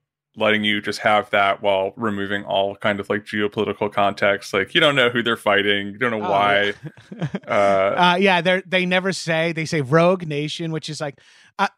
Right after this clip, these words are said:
Speaker 2: I watch a lot of modern action movies, uh, from good to awful, like, uh, and from, uh, uh, domestic and international,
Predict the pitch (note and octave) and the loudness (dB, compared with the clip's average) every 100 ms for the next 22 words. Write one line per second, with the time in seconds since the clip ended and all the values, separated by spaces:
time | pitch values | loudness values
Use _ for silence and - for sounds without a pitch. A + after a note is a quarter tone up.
0 | _ - _ - F3+ A3 G#3 G3+ - D#3 | _ -20 _ 0 2 4 4 2 -2 -4
1 | C#3 C#3+ D#3 D#3+ D#3 C3+ D3 D3 D3 D3 | -4 -2 -2 0 -2 -2 -2 0 -2 -2
2 | C#3 C#3 E3 D3+ D3 D3+ C#3+ - _ C3 | -4 -4 -2 -2 -2 -4 -6 -16 _ -18
3 | - - C3+ B2+ A#2 C#3+ D3+ C#3+ D#3+ C3+ | -10 -2 0 0 0 4 4 4 -2 -2
4 | C3+ C3 C3+ - E3 D3+ C#3+ B2 - - | 0 0 0 0 0 2 -2 -4 -10 -8
5 | C#3 C#3 C#3+ C3 D3+ C3 C3 - B2+ - | -8 -4 -4 -4 -4 -2 -4 -4 -8 -4
6 | C3+ A#2 C3+ D3 - C#3 C#3 C#3 C#3 C#3 | -4 -2 0 0 0 0 2 2 2 0
7 | C#3+ E3 E3 | 0 0 0